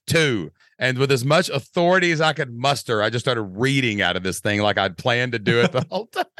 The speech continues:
And, like, it was just crazy. Then I just, like, did a Q and A for an hour and a half. And, uh, and, uh, it was so funny 'cause this guy who had been in the speaking industry forever, he comes up and goes, I've never seen anybody do that, man. That was so powerful, dude. That was brilliant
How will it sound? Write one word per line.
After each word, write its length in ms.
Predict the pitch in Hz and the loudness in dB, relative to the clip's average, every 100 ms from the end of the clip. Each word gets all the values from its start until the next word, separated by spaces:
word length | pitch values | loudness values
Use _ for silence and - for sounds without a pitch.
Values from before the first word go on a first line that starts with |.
| - _ _ - - - - | -16 _ _ -12 0 0 2
And, 140 | 220 | 2
like, 260 | 185 190 - | 4 2 0
it 80 | 190 | -2
was 100 | 185 | -2
just 260 | 226 226 _ | -8 -18 _
crazy. 380 | 156 147 147 | 0 0 0
Then 140 | 147 151 | -2 0
I 80 | 151 | 0
just, 180 | 143 | -2
like, 180 | 139 123 | -2 -2
did 100 | 131 | -2
a 60 | 123 | -6
Q 260 | - 127 | -4 -2
and 100 | 113 | 2
A 140 | 110 110 | 2 0
for 160 | 107 | -4
an 60 | 107 | -2
hour 180 | 104 104 | 0 0
and 80 | 101 | 2
a 20 | |
half. 300 | 101 104 - - - - | 0 0 -4 -18 -16 -10
And, 300 | - 107 104 | -2 0 2
uh, 300 | 101 98 98 - _ | 2 2 2 -2 _
and, 220 | 113 104 | -2 2
uh, 180 | 101 95 | 2 0
it 60 | 117 | 0
was 160 | 113 110 | -2 2
so 160 | 143 | 0
funny 260 | 139 135 131 | 2 0 0
'cause 120 | 120 | -4
this 140 | 110 98 | -8 -2
guy 220 | 117 120 | 0 2
who 60 | |
had 120 | 117 104 | 0 -2
been 100 | 113 | -2
in 80 | |
the 60 | 104 | -4
speaking 340 | - 107 107 | -4 -4 0
industry 320 | 101 101 101 98 | 0 0 -2 -2
forever, 320 | 95 101 113 | 0 0 0
he 80 | 98 | -2
comes 220 | 101 95 | -2 -2
up 60 | |
and 80 | 98 | -2
goes, 200 | 92 78 - _ _ _ | -2 -4 -8 _ _ _
I've 200 | 90 87 | -6 -2
never 280 | 120 135 143 | -2 0 0
seen 260 | - 117 - | 2 0 0
anybody 560 | 117 139 135 127 123 | -2 0 0 0 -2
do 340 | 98 - 117 135 | -2 0 2 2
that, 240 | - 80 | 0 -6
man. 220 | - 80 113 | -8 -6 -4
That 120 | 127 | -2
was 120 | - | -4
so 640 | - - 127 117 117 123 - _ - | -4 0 2 4 4 2 -2 _ -10
powerful, 720 | - 117 123 123 110 104 87 | -4 0 2 2 0 -2 -4
dude. 300 | 76 90 90 | -2 -2 0
That 140 | 123 127 | 0 -2
was 180 | 101 | -8
brilliant 840 | - - 165 190 190 185 127 92 | -10 -4 2 4 6 4 2 -4